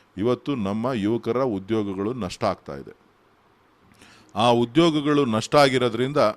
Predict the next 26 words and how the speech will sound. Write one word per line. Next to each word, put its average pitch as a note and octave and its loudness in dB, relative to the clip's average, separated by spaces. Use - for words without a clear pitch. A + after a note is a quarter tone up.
ಇವತ್ತು C#3 2
ನಿರುದ್ಯೋಗ B2 0
ಸಮಸ್ಯೆ A2+ -4
ಬೆಂಗಳೂರಿನಂಥ G2+ -4
ಒಂದು F2+ -4
ಮಹಾನಗರ G2 -4
ಪ್ರ-, F#2 -4
ಪ್ರದೇಶದಲ್ಲಿ G#2+ -6
ಇಡೀ A#2 0
ರಾಜ್ಯಕ್ಕೆ, A#2+ 2
ಇಡೀ A2+ -2
ದೇಶಕ್ಕೆ C3 -2
ಉದ್ಯೋಗಗಳನ್ನು A2+ -2
ಕೊಡ್ತಾ G2+ -2
ಇದ್ದಂಥ F#2 -6
ಒಂದು F2 -4
ಬೆಂಗಳೂರು A2+ -4
ಇವತ್ತು A2 0
ಸಮಸ್ಯೆ G#2+ -4
ಸುಳಿನಲ್ಲಿ G2 -8
ತಿಲುಕ್ತಾ E2+ -12
ಇದೆ. - -18
ಹಾಗಾಗಿ C#3 0
ಇವತ್ತು B2+ -2
ಒಂದು A#2 -2
ಕಡೆ A#2 2